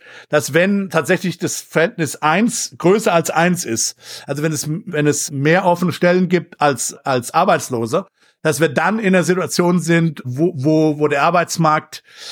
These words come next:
wo der Arbeitsmarkt sehr, äh, sehr angespannt ist und wir in diesem steilen Zusammenhang ist.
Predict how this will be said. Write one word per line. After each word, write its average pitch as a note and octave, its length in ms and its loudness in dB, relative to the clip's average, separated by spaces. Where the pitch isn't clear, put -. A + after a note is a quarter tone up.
wo C#3+ 80 0
der D3+ 140 4
Arbeitsmarkt D3+ 600 0
sehr, D3+ 460 2
äh, D3 80 0
sehr D3 220 2
angespannt G#3 640 -2
ist G3 300 0
und F3 440 0
wir D#3+ 160 2
in E3 80 -2
diesem D3+ 420 -2
steilen E3+ 540 2
Zusammenhang D3 600 -2
ist. F#3+ 220 -14